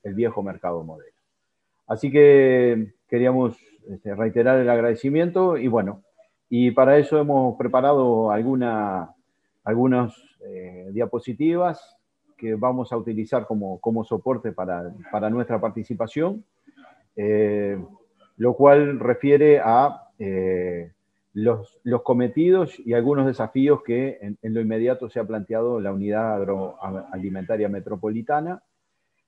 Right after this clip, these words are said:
eh, y que pasaremos, si a ustedes les parece bien, a,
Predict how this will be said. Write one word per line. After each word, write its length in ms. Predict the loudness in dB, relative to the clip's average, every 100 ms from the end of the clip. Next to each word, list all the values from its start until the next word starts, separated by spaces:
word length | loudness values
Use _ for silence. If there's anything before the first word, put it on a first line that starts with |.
| _
eh, 280 | -2 0 0
y 100 | -2
que 80 | 0
pasaremos, 880 | -2 0 0 0 0 0 0 -6 -8 -18 _ _ _
si 100 | -14
a 40 |
ustedes 220 | -6 -4
les 120 | -2
parece 320 | -4 -6 -6 -4
bien, 300 | -2 -2 -4
a, 360 | -2 0 -2